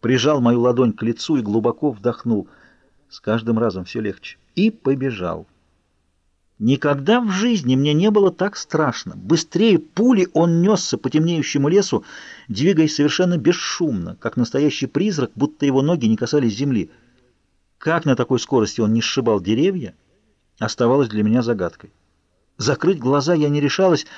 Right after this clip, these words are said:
хотя холодный лесной воздух заставлял их слезиться, словно я по дурости высунула голову в иллюминатор самолета.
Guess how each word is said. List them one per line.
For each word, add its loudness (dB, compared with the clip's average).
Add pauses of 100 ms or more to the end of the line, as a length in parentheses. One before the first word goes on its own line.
(220)
хотя -2
холодный 2
лесной 0
воздух -2
заставлял -2
их -8
слезиться, -4 (380)
словно 0
я 2
по 0
дурости 0
высунула -2
голову 2
в -2
иллюминатор 0
самолета. -4